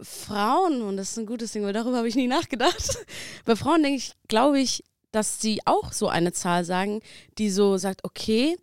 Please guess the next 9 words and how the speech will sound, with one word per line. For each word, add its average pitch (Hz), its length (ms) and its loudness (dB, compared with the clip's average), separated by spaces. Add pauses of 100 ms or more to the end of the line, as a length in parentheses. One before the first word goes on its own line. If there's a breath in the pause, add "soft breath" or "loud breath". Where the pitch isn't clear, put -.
die - 80 -10
kennt 208 320 2
sich - 240 -4
aus, 247 320 -2
sie 202 100 -2
hat 185 80 -4
sich - 280 -8
ausprobiert, 269 600 -4 (540 loud breath)
aber 262 520 6